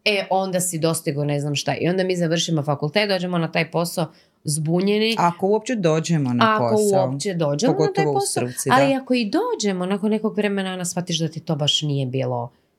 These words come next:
Speaker 1: ono, nije mi to baš bio neki
Speaker 2: Pa meni je
Speaker 1: izbor.
Speaker 2: uvijek bilo to fascinantno da tako velike odluke donosimo,
Speaker 1: Da.
Speaker 2: e, u, ne znam, e,
Speaker 1: Četrnaest i
Speaker 2: osmom
Speaker 1: osamnaest
Speaker 2: razredu.
Speaker 1: godina, ono, mislim.
Speaker 2: Da.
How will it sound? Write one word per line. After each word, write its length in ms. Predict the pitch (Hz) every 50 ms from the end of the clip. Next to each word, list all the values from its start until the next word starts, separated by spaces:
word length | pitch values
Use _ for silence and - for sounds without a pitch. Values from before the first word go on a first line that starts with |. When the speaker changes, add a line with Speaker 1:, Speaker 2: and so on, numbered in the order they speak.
| _ _ _ _ _ -
Speaker 1:
ono, 180 | - 190 190
nije 140 | 185 220 233
mi 120 | 202 170 170
to 80 | 165
baš 180 | 147 147 135 139
bio 160 | 139 143 139
neki 140 | 135 127 127
Speaker 2:
Pa 60 | 196
meni 100 | 208 254 320
je 120 | 339 320
Speaker 1:
izbor. 140 | 285 269 285
Speaker 2:
uvijek 220 | 247 262 226 175
bilo 280 | 175 190 190 202 220 226
to 140 | 220 220 214
fascinantno 680 | - 196 196 190 - 185 175 180 190 196 175 196 175
da 100 | 170 175
tako 400 | 170 - - - 196 196 - 226
velike 420 | 190 214 214 202 190 185 - 180 175
odluke 380 | 175 180 175 180 175 180 180
donosimo, 540 | 165 160 160 160 165 180 175 - 180 170 165 160 156 156 156 156 151 151
Speaker 1:
Da. 240 | 143 101 151 151 151
Speaker 2:
e, 60 | 147
u, 280 | 147 151 147 147 147 151
ne 180 | 151 151 147 147
znam, 320 | 151 160 160 156 156 151
e, 320 | 147 143 147 143 143 143
Speaker 1:
Četrnaest 480 | 143 139 - - 190 175 180 - - -
i 40 | 262
Speaker 2:
osmom 100 | 285 -
Speaker 1:
osamnaest 400 | 302 311 302 302 302 - 175 175
Speaker 2:
razredu. 240 | 175 - - 147 302
Speaker 1:
godina, 500 | 147 143 143 135 139 135 135 131 131 135
ono, 140 | 135 135
mislim. 500 | 131 131 135 135 - - - 143 127 131
Speaker 2:
Da. 260 | 127 165 160 147 143